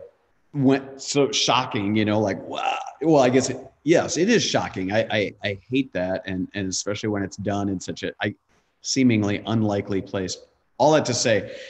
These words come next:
so then I finally went on and found the news story and then, uh, found out that the umpire after this thing said to him, "Hey,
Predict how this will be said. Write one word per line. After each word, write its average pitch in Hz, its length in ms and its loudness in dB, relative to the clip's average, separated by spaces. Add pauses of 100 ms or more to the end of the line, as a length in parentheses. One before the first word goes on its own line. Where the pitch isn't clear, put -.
(140)
so 139 140 2
then 131 140 6
I 139 80 6
finally 117 360 2
went 104 200 2
on 101 240 2
and 82 140 -6
found 104 180 0
the 95 40 0
news 101 520 -2
story 95 520 -2
and 110 100 0
then, 101 280 0 (1080)
uh, 95 320 2
found 113 280 2
out 113 120 2
that 113 140 -2
the 104 180 -2
umpire 90 840 0 (480)
after 110 340 0
this 95 340 -2 (180)
thing 92 440 -2 (520)
said 131 240 2
to 123 100 4
him, 104 300 0
"Hey, 117 340 -4